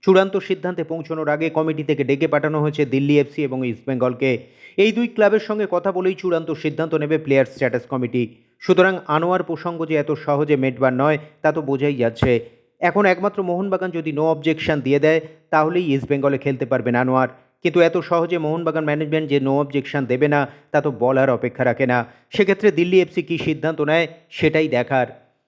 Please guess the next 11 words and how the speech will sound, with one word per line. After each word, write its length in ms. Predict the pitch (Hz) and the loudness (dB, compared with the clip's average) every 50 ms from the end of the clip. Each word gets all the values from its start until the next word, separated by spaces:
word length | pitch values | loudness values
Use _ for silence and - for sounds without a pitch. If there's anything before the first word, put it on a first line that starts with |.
| _ _ _ _ _ _ _ - | _ _ _ _ _ _ _ -2
দিল্লি 280 | 151 185 226 233 247 262 | 0 2 4 6 6 6
এফসি 200 | 262 262 262 294 277 | 6 4 2 0 -2
থেকে 180 | 285 269 285 | -2 0 2
একাধিক 360 | 262 233 214 226 240 233 240 214 208 | 4 4 4 2 0 0 -2 -2 0
বর্ষের 280 | 226 220 220 - 226 | 0 0 0 0 0
লোনে 220 | 208 196 196 214 214 | 0 2 2 2 2
মোহনবাগান 460 | 190 180 196 208 196 196 190 202 190 190 | 2 2 0 2 2 2 0 0 -2 -2
সুপার 240 | - 180 156 190 180 | -4 -4 -2 -2 -2
জায়ান্টে 280 | 170 180 175 156 143 | -2 -2 -2 0 0
এসেছিলেন 460 | 143 135 - 151 135 143 143 139 143 143 | 0 0 0 -2 -2 0 0 0 0 0
আনোয়ার, 360 | 139 139 139 139 143 135 | 0 2 2 2 2 2